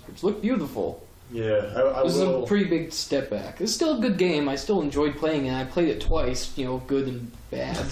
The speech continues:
Speaker 2: <laughs> Yeah, it's good.
Speaker 1: Cause, 'cause
Speaker 2: I played it twice. <laughs>
Speaker 1: No, no, I mean, it's a good, it's,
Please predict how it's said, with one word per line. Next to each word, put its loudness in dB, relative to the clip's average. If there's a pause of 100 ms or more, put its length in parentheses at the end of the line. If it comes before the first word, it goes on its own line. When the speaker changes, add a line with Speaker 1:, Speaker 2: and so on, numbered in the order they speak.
(480)
Speaker 2:
<laughs> -
Yeah, 0
it's 0
good. 6
Speaker 1:
Cause, 4
'cause 4
Speaker 2:
I 2
played 2
it -6
twice. -6
<laughs> 2
Speaker 1:
No, 6
no, 4
I 4
mean, 4
it's 2
a 2
good, 2
it's, -2